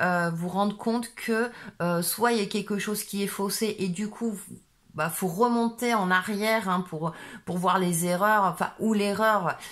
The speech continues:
euh, là où ça a périclité. Donc là, on vous demande effectivement de faire un bilan pour vous, pour le coup, si vous voulez commencer sur de nouvelles bases, pour pouvoir être serein ou sereine,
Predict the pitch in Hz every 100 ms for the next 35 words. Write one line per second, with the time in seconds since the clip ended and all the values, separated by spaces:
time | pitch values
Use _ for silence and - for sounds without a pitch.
0 | 214 127 80 101 185 202 185 - 165 156
1 | 160 185 170 175 - 165 185 240 190 190
2 | 226 247 202 180 180 220 233 185 180 -
3 | 208 220 208 185 285 269 214 196 185 214
4 | 208 175 175 202 214 165 165 165 262 -
5 | - - - 196 185 202 185 208 208 208
6 | 220 185 165 165 185 226 208 190 170 202
7 | 277 180 - - - - - - 185 185
8 | 208 202 240 233 - 185 - 180 180 175
9 | - - 170 175 208 202 170 - 165 170
10 | 208